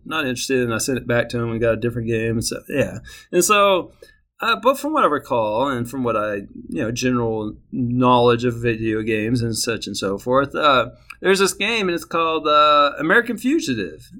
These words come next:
and it is like, uh,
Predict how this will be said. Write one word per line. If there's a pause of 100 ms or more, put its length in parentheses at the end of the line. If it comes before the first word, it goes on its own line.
and
it
is (600)
like, (280)
uh,